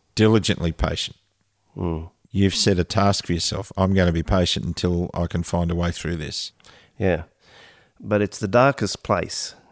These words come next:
Speaker 2: because, you know, your kids are, you know, I'm not talking about our wives, but your kids are the ones that you love the most in, in this world.
Speaker 1: Yeah,
Speaker 2: Right?
Speaker 1: 'cause
Speaker 2: And
Speaker 1: they're you.
Speaker 2: Yeah,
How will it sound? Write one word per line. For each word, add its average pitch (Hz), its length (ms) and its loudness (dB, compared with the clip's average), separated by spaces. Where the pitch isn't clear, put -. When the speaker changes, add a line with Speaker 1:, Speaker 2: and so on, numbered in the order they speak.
Speaker 2:
because, 92 480 -4
you 98 140 -2
know, 95 300 2
your 92 140 -8
kids 101 400 -4
are, 92 500 2
you 80 80 -12
know, - 140 -16
I'm 82 80 -12
not 76 100 -12
talking 82 160 -8
about 80 240 -4
our 78 140 -4
wives, 82 520 -2
but - 160 -14
your 90 100 -8
kids 98 340 -4
are 92 200 2
the 87 100 -2
ones 87 380 -2
that 82 120 -8
you 87 140 -4
love 90 460 -2
the 85 80 -6
most 95 440 0
in, 78 200 -4
in 78 180 -6
this 76 220 -8
world. - 380 -4
Speaker 1:
Yeah, 90 200 4
Speaker 2:
Right? 80 100 0
Speaker 1:
'cause 85 200 -4
Speaker 2:
And 87 80 2
Speaker 1:
they're 85 80 2
you. 95 260 2
Speaker 2:
Yeah, 107 460 0